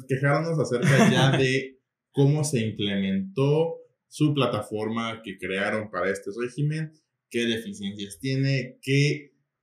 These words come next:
Speaker 1: eh, puntos a observar tien-, tiene si eres una persona que tiene público en general. Digo, espero que tu contador ya, ya te haya dicho,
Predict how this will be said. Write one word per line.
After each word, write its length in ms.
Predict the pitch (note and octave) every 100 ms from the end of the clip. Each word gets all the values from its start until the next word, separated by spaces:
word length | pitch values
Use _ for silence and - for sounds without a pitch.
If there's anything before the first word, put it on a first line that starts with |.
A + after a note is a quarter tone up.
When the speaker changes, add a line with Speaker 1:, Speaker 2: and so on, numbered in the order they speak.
| _
Speaker 1:
eh, 260 | G#2 G#2+ -
puntos 420 | D3+ F3+ F#3 E3
a 40 |
observar 400 | C#3 A#2+ G#2+ A#2+ A#2+ A#2
tien-, 380 | B2 C3 B2+ B2+ -
tiene 320 | C3+ C#3 D3+
si 180 | - C3
eres 160 | C3+
una 160 | C#3 C3
persona 260 | A#2 B2
que 100 | -
tiene 340 | A2 A2+ A#2 A2+
público 320 | A#2+ B2+ B2
en 80 | A2+
general. 440 | F2+ F2 G2 F#2+ F2+
Digo, 180 | A#2
espero 320 | G2+ - C3 B2+
que 80 |
tu 140 | A2 G2
contador 320 | G2+ F#2+ G#2
ya, 80 | A2 G#2+ A2+
ya 160 | G#2 G#2
te 80 | A2
haya 140 | G#2
dicho, 400 | G2+ - G2+ -